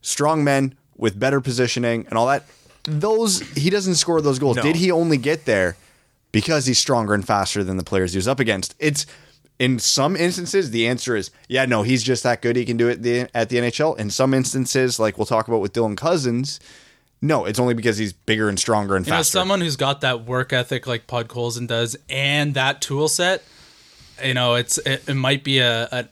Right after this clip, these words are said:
Speaker 3: hard transition at the start, but he's already playing with men. <laughs> So I think you, having that tenacity to, to improve your tool set, I think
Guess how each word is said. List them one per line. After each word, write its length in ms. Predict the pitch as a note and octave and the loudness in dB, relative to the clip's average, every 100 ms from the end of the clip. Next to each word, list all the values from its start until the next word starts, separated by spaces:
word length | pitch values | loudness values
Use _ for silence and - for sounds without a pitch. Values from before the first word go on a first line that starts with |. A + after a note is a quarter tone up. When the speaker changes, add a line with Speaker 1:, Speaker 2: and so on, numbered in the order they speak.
| - | -10
Speaker 3:
hard 360 | - D3 D3 | 0 2 0
transition 580 | C#3+ C#3 C3 B2+ C3+ C3+ | 0 -2 -2 -2 -2 -2
at 140 | B2+ - | -2 -2
the 80 | |
start, 520 | A2+ - B2+ D3+ F#3+ - _ _ _ _ | -6 -2 0 2 0 -6 _ _ _ _
but 120 | B2+ | -6
he's 120 | A#2+ | -2
already 240 | D3 E3+ C#3 | 0 0 0
playing 360 | - B2+ A#2+ | -4 -4 -4
with 160 | A2 G#2 | -6 -8
men. 400 | A#2+ B2 A#2+ B2+ | -4 -2 -2 -6
<laughs> 60 | - - _ - - - - | -12 -20 _ -20 -20 -20 -14
So 800 | - - C#3+ C3+ C3 B2+ C3 C3 - | -4 0 2 4 2 2 0 -2 -2
I 160 | C#3+ C#3+ | -2 -2
think 480 | - F3 E3 C#3+ | 0 -2 -2 -8
you, 140 | E3 D#3+ | -12 -10
having 480 | - C3+ C#3+ D3 C#3+ | -4 0 0 0 0
that 420 | B2+ B2 A#2+ _ | 0 0 -2 _
tenacity 760 | - B2+ A#2+ C3 - C3 B2+ A#2+ | -6 -2 0 0 -2 -4 -4 -8
to, 540 | - - A#2 A2 A2 | -8 -8 -4 -6 -6
to 200 | - A#2+ A#2 - | -8 -12 -12 -10
improve 400 | A#2+ A2 C3 A#2+ | -10 -4 -2 -2
your 120 | A#2 | -4
tool 260 | - B2 C3 | -4 -2 0
set, 320 | D#3+ D3+ D3 | 2 2 2
I 80 | A#2+ | -4
think 480 | A2+ - B2 A#2+ - | -4 -2 -2 -2 -16